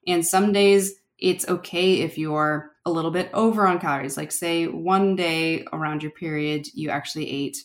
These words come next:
two thousand calories, but your deficit is sixteen hundred calories,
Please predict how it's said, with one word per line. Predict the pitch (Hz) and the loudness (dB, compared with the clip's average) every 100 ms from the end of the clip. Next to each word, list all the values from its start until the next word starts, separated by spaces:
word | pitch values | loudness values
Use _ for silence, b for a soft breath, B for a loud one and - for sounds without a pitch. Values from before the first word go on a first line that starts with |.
| _ | _
two | - 151 | -12 -10
thousand | - 131 143 160 | -6 -8 -6 -6
calories, | 175 175 156 - | -6 -6 -6 -10
but | - - | -12 -10
your | 143 | -6
deficit | 147 135 151 - 147 | -6 -8 -8 -8 -6
is | 151 151 - _ - | -6 -8 -10 _ -10
sixteen | - 185 - 165 151 | -6 -6 -6 -6 -6
hundred | 151 - | -6 -10
calories, | - 151 - - - | -10 -10 -8 -10 -10